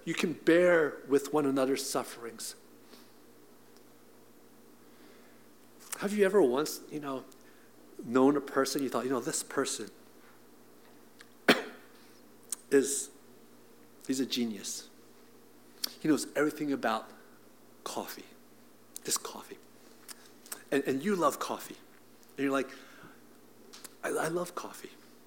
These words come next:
And then you go to your friend, let's say, I say, I go to Eric, I go, "Eric, listen, I know you like coffee and sort of, but, and I like coffee, and, but let, let's talk to this guy who really likes coffee." And then you and I go to him and go,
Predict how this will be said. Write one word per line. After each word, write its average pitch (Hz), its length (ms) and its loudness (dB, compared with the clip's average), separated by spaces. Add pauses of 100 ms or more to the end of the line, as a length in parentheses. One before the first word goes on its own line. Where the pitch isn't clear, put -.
(580)
And 151 100 -2
then 165 80 2
you 160 80 4
go 185 120 12
to 170 80 12
your 156 100 8
friend, 139 180 2
let's 135 120 2
say, 156 180 4 (240)
I 147 80 2
say, 147 140 2
I - 20 2
go 139 140 8
to 139 100 4
Eric, 135 220 4
I 120 40 0
go, 120 180 2
"Eric, 190 380 -2 (580)
listen, 175 400 2 (480)
I 180 80 4
know 208 100 6
you 196 180 4
like 202 180 2
coffee 180 600 -2
and 139 120 0 (420)
sort 190 280 6
of, 190 280 2
but, - 320 -2 (200)
and 165 120 -2
I 190 80 0
like 190 200 0
coffee, 175 440 -2
and, 165 100 0 (200)
but - 200 -2
let, 190 120 2 (1000)
let's - 200 -2
talk 160 160 -6
to 170 60 0
this 151 180 0
guy 131 200 -2
who 127 120 -4
really 120 240 0
likes 110 220 -6
coffee." - 420 -12 (1200)
And 139 100 -6
then 147 60 0
you 151 60 4
and 156 100 0
I 143 80 -4
go 127 220 2
to 131 160 -2
him 117 160 -8
and 110 280 -10
go, 107 280 -4